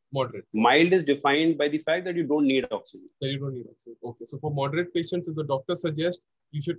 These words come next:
Speaker 1: ask the doctor, and then if he suggests seven liters or
Speaker 2: Yeah.
Speaker 1: five liters,
Speaker 2: And
Speaker 1: then
Speaker 2: then, yeah,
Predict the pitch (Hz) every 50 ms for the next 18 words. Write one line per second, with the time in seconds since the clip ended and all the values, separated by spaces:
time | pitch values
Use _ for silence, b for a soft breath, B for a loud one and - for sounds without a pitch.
0 | - 131 143 156 151 - 185 170 175 185 - - 180 175 - - 151 147 143 147
1 | 147 156 160 151 175 147 156 147 147 156 156 - - 151 139 147 151 151 147 143
2 | 143 143 151 147 143 139 147 120 120 110 98 - 143 143 143 143 143 - 156 143
3 | 139 147 147 160 170 180 180 160 - _ _ _ _ - - _ - 117 113 117
4 | 110 104 98